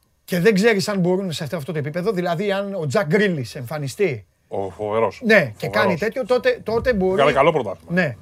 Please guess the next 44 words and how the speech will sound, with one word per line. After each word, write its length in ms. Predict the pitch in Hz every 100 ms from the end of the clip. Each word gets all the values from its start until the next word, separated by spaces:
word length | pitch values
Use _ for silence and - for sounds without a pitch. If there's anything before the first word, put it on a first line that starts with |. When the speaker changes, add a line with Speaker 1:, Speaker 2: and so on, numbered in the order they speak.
| - -
Speaker 1:
τότε 260 | 220 226 226
μπορεί 380 | 185 196 202
να 240 | 208 190 180
ακούσουμε 380 | 160 196 - 147
και 180 | 139
β-, 200 | 127 147
βρυχυθμό 540 | 139 147 127 120 127 117
λίγο. 340 | 117 104 92
Αλλιώς, 580 | - 160 226 - - - 240 196 - - 165
Speaker 2:
Μη 80 | 143
τελικά 380 | - 127 123 -
Speaker 1:
ακούς-, 320 | 339 302 - -
Speaker 2:
το- 80 | 208
Speaker 1:
αλλιώς 260 | 196 196 233
ακούσουμε 420 | 220 226 - 226 -
νιάου. 560 | 202 214 208 185 185 - 381 - - - - - - -
<laughs> 1200 | 127 - - - _ - 269 160 - 185 - -
Θα 140 | 165
δούμε. 280 | 170 165 120 - _ _ -
Θα 120 | 143
δούμε. 200 | 175 143
Εδώ, 100 | 170
άμα 80 | 170
είμαστε 200 | 170 151
ωραία, 140 | 156
να 80 | 160
γελάμε, 300 | 147 160 139
να 60 | 120
περνάμε 300 | 139 147 143
ωραία. 260 | 139 120 - -
Speaker 2:
Εγώ 200 | 107 147
έπαιξα 280 | 139 117 101
χθες 160 | -
το 80 | 98
στοιχηματάκι 480 | 92 95 92 107 120
μου. 180 | 151 165
Speaker 1:
Εγώ 140 | 175 208
έχω 100 | 226
παίξει 160 | 233
Αγγλία 240 | 247 247 302
εδώ 120 | 302
και 80 | 285
Speaker 2:
Ε, 100 | 294
Speaker 1:
καιρό. 240 | 277 202